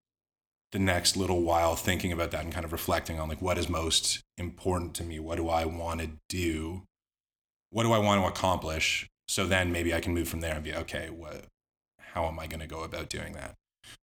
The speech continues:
So for me, I kind of landed on, there are two main things, um, that I think kinda get me fired up and that are,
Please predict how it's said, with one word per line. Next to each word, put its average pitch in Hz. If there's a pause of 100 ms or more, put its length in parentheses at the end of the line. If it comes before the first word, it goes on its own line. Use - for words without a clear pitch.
(100)
So 107
for 113
me, 120
I 107
kind 104
of 92
landed 92
on, 87
there 90
are 90
two 98
main 90
things, 98 (460)
um, 82 (280)
that 95
I 87
think 92
kinda 95
get 87
me 87
fired 82
up 117
and 85
that 78 (120)
are, 80